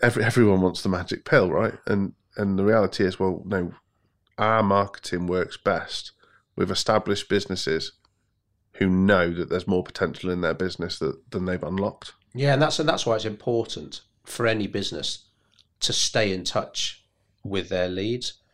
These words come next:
Speaker 2: because the timing just simply might not be right. They might not have enough money, but one day the timing may be right and they might have enough money. So as long as you're still in front of them, you're in with a shout. But if you're not, if you're just in it for the short term,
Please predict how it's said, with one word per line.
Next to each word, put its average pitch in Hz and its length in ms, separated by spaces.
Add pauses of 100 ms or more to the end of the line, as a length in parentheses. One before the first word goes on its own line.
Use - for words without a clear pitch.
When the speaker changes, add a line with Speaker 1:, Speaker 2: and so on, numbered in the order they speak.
(160)
Speaker 2:
because 107 480
the 139 100
timing 156 360
just - 200
simply 139 300
might 101 260
not - 140
be 90 100
right. 131 340 (280)
They 123 160
might 156 260
not - 180
have 110 140
enough 110 240
money, 160 480
but - 180
one 156 280
day 85 240
the - 100
timing 110 300
may 156 140
be 92 120
right 76 320
and 143 120
they 160 80
might 92 220
have - 120
enough - 180
money. 80 340 (420)
So - 120
as 104 80
long 165 140
as 151 80
you're 127 100
still 120 200
in 98 80
front 135 280
of - 60
them, - 220 (420)
you're 113 160
in 117 100
with 104 120
a 107 40
shout. 151 420 (720)
But - 100
if 147 120
you're 101 120
not, 143 320
if - 140
you're 131 100
just - 200
in 120 120
it - 60
for - 80
the - 60
short - 360
term, - 300